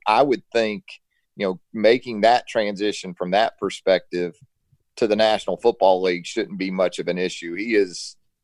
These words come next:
very well liked by his teammates. I've never heard anything negative about Jedrick from a coaching staff perspective.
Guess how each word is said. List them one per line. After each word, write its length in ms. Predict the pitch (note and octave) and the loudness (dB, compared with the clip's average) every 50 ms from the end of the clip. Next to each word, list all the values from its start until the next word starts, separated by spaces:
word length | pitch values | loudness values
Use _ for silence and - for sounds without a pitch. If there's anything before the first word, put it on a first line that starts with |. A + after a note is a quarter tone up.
| _ _ - | _ _ 4
very 300 | G2+ A#2+ B2 B2 A#2+ B2 | 6 8 10 10 8 8
well 360 | A2 G#2 G#2+ G#2 G2 F2+ F2 | 8 8 6 6 6 4 2
liked 480 | G2 G#2+ A2 A#2 B2 B2 - _ - - - _ _ _ _ _ _ _ _ _ _ _ _ - | 4 4 4 4 2 -2 -8 _ -20 -20 -20 _ _ _ _ _ _ _ _ _ _ _ _ 0
by 220 | G2+ G2 G2 F#2+ | 2 2 2 2
his 140 | G2 F#2 - | 0 -4 -6
teammates. 960 | - - A#2+ A#2+ A#2 A2+ A2+ A2+ A2 A2+ A2 G2+ _ - - - - - _ - | -10 -12 -10 -8 -4 0 0 0 0 0 -4 -6 _ -20 -20 -20 -20 -20 _ -8
I've 200 | - F2+ G2 F#2+ | -6 -6 -4 -4
never 360 | G2 G#2+ G#2 G#2+ G2+ G2+ G2+ | -2 0 0 0 0 -2 -2
heard 220 | G#2+ G#2+ G#2+ G2 G#2 | -2 -2 -2 -2 -4
anything 500 | G#2+ G#2+ G#2 G2 - G2+ F#2+ F#2+ F#2 F2+ | -6 -6 -10 -10 -8 -8 -6 -6 -4 0
negative 460 | F#2 G2 G2+ G#2+ G#2 G2+ G2+ G2 G2 | 2 2 2 2 2 2 0 0 0
about 340 | G2+ F#2+ F#2+ G2 F#2 - F#2 | 0 2 2 2 2 2 0
Jedrick 440 | F2+ G2 G2 G2 F#2+ G2+ G2 F#2+ - _ _ | 2 2 2 2 2 0 -2 -2 -4 _ _
from 200 | - - F2 E2+ | -6 -6 -4 -4
a 40 | D#2+ | -6
coaching 460 | - - G#2+ G2 G2 - - G2+ G2 | -2 2 2 2 2 0 -4 -8 -8
staff 380 | F2+ - - G2 F#2+ F#2+ F#2 - - | -2 2 4 6 6 6 4 2 0
perspective. 760 | G2 F#2+ - - - G2 F#2+ F#2+ - - G2 F#2+ F#2 F#2 | -6 -8 -4 0 4 4 4 4 2 -2 -2 -2 -2 -4